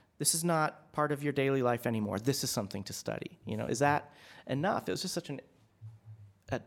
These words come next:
just a fascinating question to me. And so you're wondering how this is related to the piano version of, uh, Pictures at an Exhibition, but,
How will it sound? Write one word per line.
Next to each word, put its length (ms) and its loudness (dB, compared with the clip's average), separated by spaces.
just 240 -4
a 40 -8
fascinating 560 -2
question 420 -2
to 100 -4
me. 160 -2
And 180 2
so 240 2
you're 120 0
wondering 260 0
how 140 -4
this 180 -4
is 160 -8
related 540 -2
to 140 -2
the 120 -6
piano 420 -2
version 400 -4
of, 220 -4
uh, 140 -2
Pictures 360 -8
at 80 0
an 80 -2
Exhibition, 520 -2
but, 140 -4